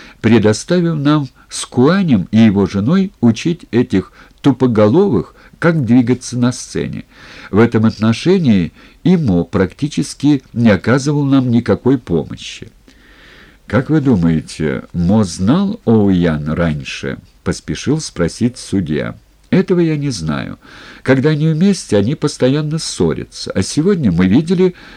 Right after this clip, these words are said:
как она загримировалась под молодую госпожу Пао.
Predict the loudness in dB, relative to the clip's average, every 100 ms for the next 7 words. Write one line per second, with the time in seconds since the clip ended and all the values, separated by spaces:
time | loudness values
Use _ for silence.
0 | -12 -2 0 2 2 2 0 -2 2 4
1 | 4 4 4 4 4 2 0 -2 -8 -2
2 | 2 4 2 2 2 0 0 -2 0 -2
3 | 0 -4 -2 -2 -2 -4 -10